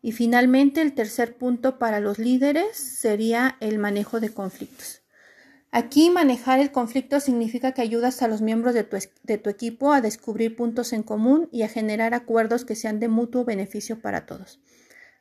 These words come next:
Tampoco se trata de evitar los conflictos o tenerles miedo. Lo importante es que se utilice el conflicto para que éste sea constructivo y produzca crecimiento, transformación e innovación, y no que sea destructivo, ni fragmente las relaciones,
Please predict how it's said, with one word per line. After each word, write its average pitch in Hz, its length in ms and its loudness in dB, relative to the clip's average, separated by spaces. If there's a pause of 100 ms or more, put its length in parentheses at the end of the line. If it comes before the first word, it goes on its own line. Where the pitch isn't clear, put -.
Tampoco 294 440 4
se 302 140 2
trata 247 340 0
de 247 80 0
evitar 208 300 -4
los 220 160 -2
conflictos 208 520 -8
o 196 100 -8
tenerles 190 460 -8
miedo. 254 340 2 (540)
Lo 233 100 2
importante 240 600 2
es 277 100 0
que 269 120 0
se 262 100 -2
utilice 226 380 -4
el 240 100 -6
conflicto 233 580 -2
para 220 220 0
que 214 140 -2
éste 220 180 -4
sea 226 220 -4
constructivo 226 680 -2
y 254 40 2
produzca 208 460 -2
crecimiento, 214 840 -4 (200)
transformación 208 1000 0
e 233 60 -4
innovación, 214 720 -2 (320)
y 226 80 0
no 226 180 2
que 233 140 -2
sea 233 160 0
destructivo, 220 760 0 (100)
ni 226 140 0
fragmente 220 520 0
las 226 180 2
relaciones, 220 680 -2